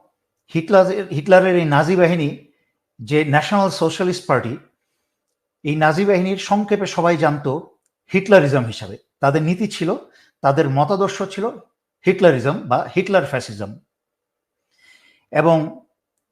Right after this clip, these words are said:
তাদের মতাদর্শের মাঝখানে সবচেয়ে যেটা ছিল cult of violence, মানে সন্ত্রাস নীতি।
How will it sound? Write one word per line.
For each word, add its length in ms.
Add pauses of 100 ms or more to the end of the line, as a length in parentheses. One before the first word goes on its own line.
(140)
তাদের 540
মতাদর্শের 540
মাঝখানে 560 (440)
সবচেয়ে 560
যেটা 240
ছিল 200 (640)
cult 240
of 120 (120)
violence, 800
মানে 220 (360)
সন্ত্রাস 640
নীতি। 320